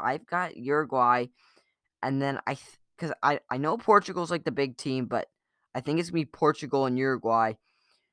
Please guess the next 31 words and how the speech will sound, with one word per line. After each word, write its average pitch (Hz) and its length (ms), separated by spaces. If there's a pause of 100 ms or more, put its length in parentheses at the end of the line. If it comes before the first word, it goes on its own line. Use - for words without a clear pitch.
(140)
But - 200
I 123 80
don't, 135 280 (140)
I 123 120
think 139 260
it's 143 100
gonna 135 160
be 123 60
Uruguay 135 400
facing 120 380
first, 131 400
and 117 100
I 120 40
think 127 280
Portugal 135 380
are 123 160 (120)
barely 127 260
gonna 147 140
scrape 160 320
through, 156 140
or 135 160
they're 131 120
not 131 220
gonna 120 200
get 117 180
through. 110 180
I 101 80
don't, 123 220 (180)
I 127 80
think 139 240
Portugal, 127 500